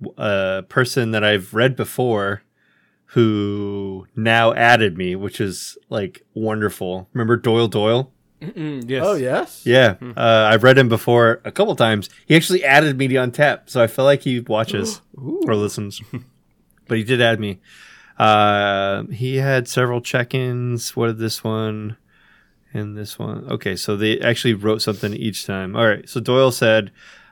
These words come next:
Speaker 1: uh, "Strong beer, sitting in the garage, sipping a second beer. This is back.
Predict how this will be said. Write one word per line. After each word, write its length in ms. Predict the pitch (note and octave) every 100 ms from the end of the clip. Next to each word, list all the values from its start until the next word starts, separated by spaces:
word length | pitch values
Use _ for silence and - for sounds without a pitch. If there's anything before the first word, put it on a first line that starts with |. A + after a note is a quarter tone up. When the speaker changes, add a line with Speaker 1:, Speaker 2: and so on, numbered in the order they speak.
| -
Speaker 1:
uh, 220 | A2+ A2
"Strong 380 | - D3 C#3+ B2+
beer, 440 | B2 B2 A#2+ A#2+
sitting 520 | A#2 - C#3 C3+ C#3+
in 160 | C#3 C3
the 100 | B2
garage, 560 | A#2+ A2+ A2+ A2+ A2+ -
sipping 340 | C3 B2 C3+
a 40 | A2+
second 400 | - B2+ - G2+
beer. 340 | A2+ G#2+ G#2+
This 280 | G#2 G#2+ -
is 220 | A2+ G2
back. 680 | - A#2 A2 A2+ - -